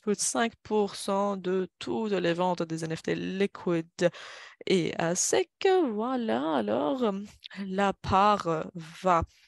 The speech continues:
valoir vingt mille et deux cent mille pour Builders et Achievers respectivement.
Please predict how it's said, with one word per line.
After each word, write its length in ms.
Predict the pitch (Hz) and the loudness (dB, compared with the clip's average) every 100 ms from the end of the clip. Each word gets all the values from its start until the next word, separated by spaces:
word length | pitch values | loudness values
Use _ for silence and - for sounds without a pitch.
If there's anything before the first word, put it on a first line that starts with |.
| _ - - - - - | _ -20 -20 -20 -10 -2
valoir 960 | 180 165 185 185 175 165 180 170 156 151 160 | -2 0 0 2 4 4 6 4 2 -4 -6
vingt 240 | 180 240 | 0 2
mille 560 | 233 233 233 208 175 160 | 2 0 0 4 4 4
et 160 | 175 165 | 0 -2
deux 260 | - 233 | -4 -4
cent 440 | 208 - 214 175 165 _ | -4 -2 0 2 0 _
mille 640 | 180 185 202 190 170 170 170 - _ _ _ _ | -6 -2 0 0 2 0 0 -8 _ _ _ _
pour 320 | 196 185 165 151 | 2 2 2 0
Builders 440 | 175 175 160 151 | -2 2 0 2
et 100 | 139 | -2
Achievers 500 | 147 - 175 156 143 | -2 -4 -2 -2 -2
respectivement. 800 | 131 - - - 208 214 262 | -4 -6 -8 -6 -4 0 0